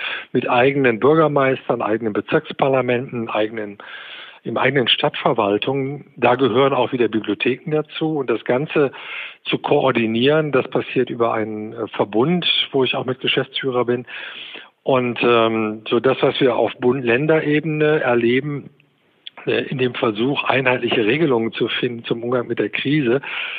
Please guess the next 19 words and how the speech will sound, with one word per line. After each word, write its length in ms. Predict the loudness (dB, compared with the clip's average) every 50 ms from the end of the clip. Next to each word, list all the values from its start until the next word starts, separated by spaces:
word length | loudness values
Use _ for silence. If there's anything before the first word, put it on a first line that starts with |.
| -14 -16 -14 -6
erleben 360 | -2 0 2 4 4 4 4
wir 100 | 2 2
in 120 | 2 2 4
Berlin 320 | 4 4 4 2 2 2
dann 160 | 2 2 2
eben 240 | 4 2 2 2 2
auch 240 | 4 4 4 4 4
immer 240 | 2 4 4 4 4
noch 200 | 4 2 2 2
mal 200 | 2 2 2 4
wieder 200 | 2 2 2 2
zwischen 300 | 0 0 0 0 0 0
Senat 500 | 0 -2 0 2 2 2 2 2 0 0
und 200 | -4 -4 -4 -4
Bezirken. 640 | -6 -6 -6 -2 0 2 2 2 0 -4 -12 -18 -12 -6
Also 160 | -2 0 0
das 100 | 0 0
ist 80 | 0 0
schon, 300 | 2 2 2 0 0